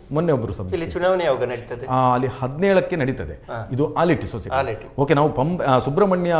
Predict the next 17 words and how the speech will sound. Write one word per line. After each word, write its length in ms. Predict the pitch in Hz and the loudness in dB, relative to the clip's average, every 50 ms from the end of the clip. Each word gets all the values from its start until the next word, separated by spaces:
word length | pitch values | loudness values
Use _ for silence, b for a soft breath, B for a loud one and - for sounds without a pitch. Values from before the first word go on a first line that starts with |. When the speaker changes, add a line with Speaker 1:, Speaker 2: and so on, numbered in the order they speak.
| 147 - | 2 0
Speaker 1:
ಸೊಸೈಟಿಯ 340 | 156 131 165 160 - 160 139 | 0 0 0 0 0 0 0
ಬಗ್ಗೆ 200 | 139 139 135 139 | 0 -2 -2 -2
ಮಾತಾಡಬೇಕಿದ್ರೆ 720 | 131 135 131 135 123 120 123 113 - 104 85 87 87 95 | -2 -2 -2 -2 -2 -2 -4 -6 -6 -8 -8 -8 -8 -10
Speaker 2:
ಆ. 340 | 110 - - - 135 120 113 110 | -10 -12 -14 -12 -12 -8 -4 -2
Speaker 1:
ನಾವು 140 | 127 127 120 | 0 2 4
ಆ 140 | 123 147 165 | 4 4 6
ಭಾಗದ 280 | 156 160 156 156 143 | 6 6 6 6 4
ವರದಿಗಾರರಾದಂಥ 680 | 143 135 131 147 147 143 131 135 127 127 113 120 120 113 | 2 2 2 2 0 0 0 0 0 0 -2 -4 -4 -6
ಶಿವರಾಮ 440 | 120 113 156 165 165 156 147 143 135 | -4 -2 0 0 2 2 2 0 0
ಖಜಮೂಲೆ 440 | - 135 123 127 131 127 123 120 113 | -2 -2 -2 0 0 0 0 0 0
ಅವರ 140 | 113 110 107 | 0 0 -2
ಜೊತೆ 200 | 113 - - - | -2 -4 -4 -2
ಮಾತಾಡ್ಸೋಣ. 500 | 113 117 123 151 127 - - 95 95 110 | -2 0 2 2 0 0 -2 -4 -6 -6
Speaker 2:
ಹ್ಮ್. 360 | 120 - - 139 127 107 - | -8 -8 -8 -8 -6 -4 -2
Speaker 1:
ಅಲ್ಲಿಯ 180 | 120 123 123 | 0 2 2
ಬೆಳವಣಿಗೆ 420 | 101 110 120 156 165 165 165 151 139 | 2 4 4 4 4 4 2 2 2
ಹೇಗಿದೆ, 640 | 104 135 135 127 131 117 127 127 127 - - - | 4 4 4 2 2 2 2 0 0 -2 -6 -14